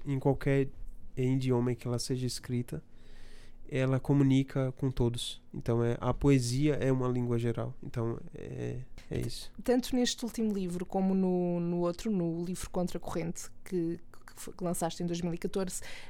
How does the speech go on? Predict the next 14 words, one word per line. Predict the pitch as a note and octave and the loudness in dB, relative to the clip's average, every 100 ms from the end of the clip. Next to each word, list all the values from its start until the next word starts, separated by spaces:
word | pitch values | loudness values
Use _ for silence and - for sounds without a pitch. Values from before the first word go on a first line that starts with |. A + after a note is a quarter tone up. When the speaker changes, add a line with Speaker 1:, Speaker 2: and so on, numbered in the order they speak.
| - | -4
Speaker 2:
ah, | A3 G#3 G3+ | 2 4 4
como | C4+ C4 | 4 2
é | |
que | C4+ | 0
foi | - - B3 | -6 -4 -4
o | |
processo | - - A#3+ A3+ - | -4 -4 -2 -2 -4
de | - | -6
construção | - G#3+ - - G#3+ | -2 -2 -2 -2 0
destas | G3+ G3+ - F3+ | 0 0 -2 -2
obras? | F3 D#3 D#3+ E3 | 0 -2 -4 -6
Foi, | - - F3 | -6 -2 -2
foi | F3 F#3+ | -2 -2
similar? | F#3 - F#3+ F#3 F#3+ G#3 G#3+ | -2 0 0 2 4 4 4